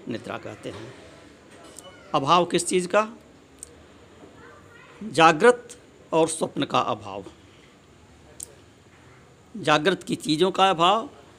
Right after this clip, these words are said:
स्वप्न में दिखाई देने वाले चीज़ों का अभाव, इन दोनों का ही जहाँ अभाव रहता है, उसे निद्रा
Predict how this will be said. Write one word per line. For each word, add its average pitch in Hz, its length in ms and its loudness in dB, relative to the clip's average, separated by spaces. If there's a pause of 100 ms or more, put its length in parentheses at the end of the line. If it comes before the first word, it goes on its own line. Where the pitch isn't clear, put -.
(160)
स्वप्न 170 340 0
में 160 120 4
दिखाई 143 300 -2
देने 135 240 0
वाले 135 220 0
चीज़ों 110 300 -12
का 104 100 -8
अभाव, 107 300 -12 (920)
इन 226 120 -2
दोनों 190 280 2
का 185 120 2
ही 196 140 2
जहाँ 156 280 2
अभाव 131 260 2
रहता 131 320 0
है, 117 240 -6 (2750)
उसे 196 300 2
निद्रा 120 440 -2